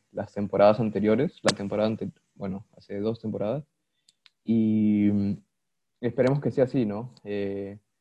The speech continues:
como dices, eh, tiene un nivel un poco mejor, es de los tres el que, el que mejor viene, así que,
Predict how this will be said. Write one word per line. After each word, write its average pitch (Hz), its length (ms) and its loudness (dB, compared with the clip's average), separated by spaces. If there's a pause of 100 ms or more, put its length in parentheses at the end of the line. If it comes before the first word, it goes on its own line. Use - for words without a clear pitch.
(460)
como 107 220 -2
dices, 117 640 -2 (160)
eh, 98 520 -4 (240)
tiene 123 180 6
un 127 100 6
nivel 113 220 8
un 117 100 2
poco 117 240 2
mejor, 117 480 4 (240)
es 107 320 -4
de 113 100 0
los 107 160 -6
tres 104 320 0
el 107 140 0
que, 107 240 0
el 101 120 -6
que 98 400 -8 (880)
mejor 104 380 4
viene, 107 300 6
así 95 240 -4
que, 98 320 0